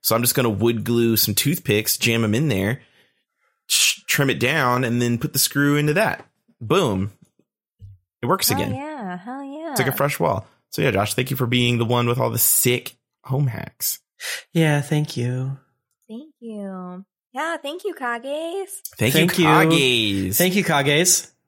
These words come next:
Speaker 1: Let's
Speaker 2: We
Speaker 1: get into these
Speaker 2: love you.
Speaker 1: episodes.
Speaker 3: Yeah, let's get sad.
Speaker 1: Okay, so today we are talking about episode sixteen through eighteen.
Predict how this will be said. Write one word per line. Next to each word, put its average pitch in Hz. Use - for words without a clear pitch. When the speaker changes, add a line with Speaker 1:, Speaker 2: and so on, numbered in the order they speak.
Speaker 1:
Let's 117
Speaker 2:
We 120
Speaker 1:
get 104
into 95
these 101
Speaker 2:
love 185
you. -
Speaker 1:
episodes. 107
Speaker 3:
Yeah, 165
let's 156
get 180
sad. 160
Speaker 1:
Okay, -
so 151
today 156
we 139
are 123
talking 135
about 110
episode 123
sixteen 139
through 131
eighteen. 135